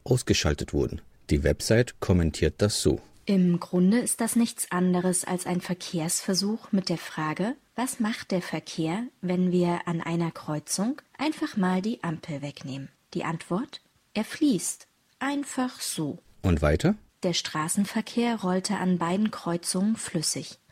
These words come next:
Speaker 2: Flüssiger als mit Ampel jedenfalls. Was also lernen wir aus dem Experiment?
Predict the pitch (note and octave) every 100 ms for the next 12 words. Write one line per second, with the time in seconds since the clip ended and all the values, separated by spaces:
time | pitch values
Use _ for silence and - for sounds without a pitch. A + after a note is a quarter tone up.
0 | _ - D#4 D#4+ G3+ E3+ E3 F3+ - B3
1 | - E3+ D#3 - C#3+ D#3+ D3+ D3 - -
2 | - - _ - F3+ E3+ - E3+ F3 E3+
3 | E3 F#3+ B3+ F#3 D#3+ E3 E3+ E3 - -
4 | F#3 F3 E3 E3+ F3